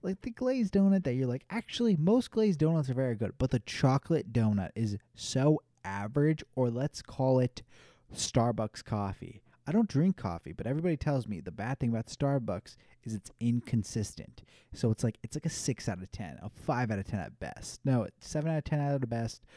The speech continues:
a two out of ten at worst, but usually you're like a five point five. Said that is the Denver Broncos. The Denver Broncos, I believe,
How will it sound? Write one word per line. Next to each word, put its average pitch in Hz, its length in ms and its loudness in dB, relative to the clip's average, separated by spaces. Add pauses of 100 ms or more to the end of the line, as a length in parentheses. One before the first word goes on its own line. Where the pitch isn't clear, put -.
(200)
a - 160 -2
two 123 240 2
out 120 80 2
of 117 80 -4
ten 120 180 0
at 107 80 0
worst, 107 380 -2 (180)
but 117 100 -4
usually 127 360 4
you're 113 140 2
like 98 120 -6
a 90 60 -12
five 101 320 -4
point 104 160 -2
five. 69 320 -8 (460)
Said 127 540 0 (440)
that 123 200 4
is 107 320 2 (280)
the 120 100 4
Denver 107 380 4
Broncos. - 640 -6 (640)
The 120 100 -6
Denver 160 300 0
Broncos, 135 580 0
I 117 80 -4
believe, 113 640 -2